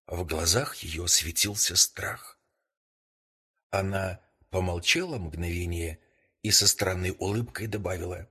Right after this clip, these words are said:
«Я решила снова поселиться в отеле. Дело в том, что в моей вилле появилось привидение». «Привидение?» удивленно повторил молодой человек. Мисс Эртферн вновь улыбнулась. «Я пошутила»,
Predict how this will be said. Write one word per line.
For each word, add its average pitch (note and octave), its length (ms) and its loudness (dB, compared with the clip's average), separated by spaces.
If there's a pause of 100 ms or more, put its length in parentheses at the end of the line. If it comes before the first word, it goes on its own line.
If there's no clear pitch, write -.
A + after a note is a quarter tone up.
(540)
«Я A2+ 220 6
решила G3 380 6
снова G#2 400 6
поселиться F2+ 520 2
в F#2 60 0
отеле. F#2 460 -2 (520)
Дело B2+ 240 8
в - 80 0
том, C3+ 200 10
что C3 400 10
в B2 80 8
моей B2+ 300 6
вилле G#3 360 2
появилось F#3 500 8
привидение». E3 720 4 (920)
«Привидение?» G2 880 2 (440)
удивленно G#2 600 6
повторил G2 440 2
молодой G2 380 4
человек. F#2+ 580 -2 (920)
Мисс - 420 4
Эртферн A#2 760 -4
вновь F#2 540 -2
улыбнулась. E2 760 -4 (160)
«Я A#2+ 200 6
пошутила», E2+ 720 2